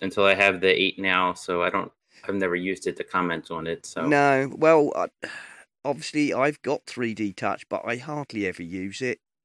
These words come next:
Speaker 2: I'll be honest. There's a couple of places where, uh, I, I use it. Um, I, I tend to remember to do it in the control, uh, center, because you use that to adjust the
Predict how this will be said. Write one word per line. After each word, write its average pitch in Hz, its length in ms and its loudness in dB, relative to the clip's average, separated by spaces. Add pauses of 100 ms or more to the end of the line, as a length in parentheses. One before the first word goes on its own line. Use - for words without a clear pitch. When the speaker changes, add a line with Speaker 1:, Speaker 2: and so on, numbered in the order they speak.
(160)
Speaker 2:
I'll 110 200 -16
be 120 120 -2
honest. 120 400 -4
There's 131 160 -4
a 131 60 -10
couple - 340 -4
of - 80 -10
places 107 480 -2
where, 98 340 0 (600)
uh, 110 80 -4 (160)
I, 104 300 -4
I 104 60 -2
use 104 380 -4
it. 110 160 -4
Um, 95 440 -4
I, 101 200 -2
I 104 100 -2
tend 117 300 -6
to 110 80 -12
remember 107 520 -4
to 101 180 -10
do 104 200 2
it 95 200 -2
in 101 240 -6
the 92 300 -6 (100)
control, 101 480 -4 (480)
uh, 85 260 -8
center, 95 520 -4 (340)
because 101 340 -6
you 95 120 -8
use 98 260 -4
that 85 200 -8
to 90 120 -10
adjust - 380 -10
the 90 100 -12